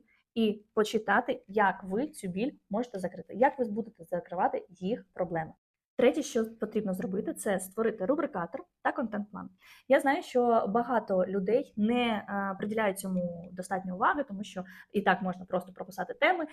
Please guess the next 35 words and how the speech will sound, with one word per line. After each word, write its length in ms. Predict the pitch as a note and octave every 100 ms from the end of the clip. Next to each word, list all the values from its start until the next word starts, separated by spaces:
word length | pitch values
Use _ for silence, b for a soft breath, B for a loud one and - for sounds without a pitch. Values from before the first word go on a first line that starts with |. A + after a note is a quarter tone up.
| -
щоб 180 | F#3+ F#3
було 160 | F3+
швидше 480 | F3+ C#4 D#4+ - A#3
і 240 | - A3
було 300 | G#3 F#3+ G3+
там, 260 | G#3 F3+ F3
е, 120 | E3+ F3
да, 220 | G3 F#3+
на 460 | F#3 F3+ F3+ E3+ - _ -
візуал, 440 | G3 G#3 F#3+ F3+
наприклад, 440 | F3 - E3+ F3 F3
з-, 280 | F3+ -
виділити 480 | E3+ F#3+ F#3+ F#3 F#3
час. 300 | - - - -
Але 320 | C4+ G3+ G#3+ B -
я 420 | G3 A3+ C#4+ F4 -
сторонник 560 | - A#3+ G#3+ G#3 -
того, 300 | F#3+ F3+ D4 - _ _ G#3
е, 200 | G3+ G3+
що 580 | - A#3 B3 B3+ A3+ A3+
все 240 | - C4+
має 180 | A3 G3
бути 220 | G#3+ A3
структурно, 600 | - B3 - F3+ F#3 A3+ -
тому 160 | A3 A3
що 100 | A3+
саме 260 | - D#4+ D#4
ця 180 | G#3+
структура 460 | A3+ - - F3+ -
з 200 | F3+ F3 -
рубрикатором 640 | A#3+ D4+ B3 F#3 - G3 -
і 60 |
контент-планом, 760 | - G#3 B3+ - C4+ G3+ A3+ -
да, 160 | A3+ A#3
чітким, 420 | - - A3